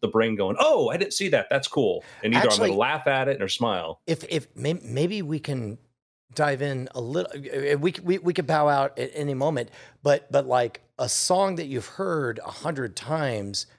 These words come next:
Speaker 2: uh, let's say a really good, you know, E D M techno to-, song or whatever, like, when, when,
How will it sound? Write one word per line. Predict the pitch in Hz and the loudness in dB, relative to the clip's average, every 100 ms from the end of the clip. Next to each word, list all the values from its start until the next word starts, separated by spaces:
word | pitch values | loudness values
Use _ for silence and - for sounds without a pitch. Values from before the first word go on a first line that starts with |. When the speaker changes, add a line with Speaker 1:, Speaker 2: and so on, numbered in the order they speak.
| _ _ _ _ _ | _ _ _ _ _
Speaker 2:
uh, | 135 127 117 | 2 4 2
let's | 123 139 | 0 0
say | 170 139 | 0 0
a | |
really | 113 143 139 | 0 0 0
good, | 127 131 127 123 - | 2 2 2 -2 -10
you | 135 | -6
know, | 120 | -6
E | 127 123 | -4 -4
D | 127 | -2
M | 120 117 | -2 -4
techno | 120 117 120 | -8 -4 -6
to-, | 110 120 - | -4 -6 -4
song | - 123 117 113 | -4 -2 -2 -4
or | |
whatever, | 117 117 113 113 - - - | -2 0 2 0 -6 -16 -6
like, | 135 143 - | 0 2 0
when, | - 117 170 175 147 _ | -10 -2 0 0 -4 _
when, | 127 123 170 156 147 | -8 -2 0 0 -6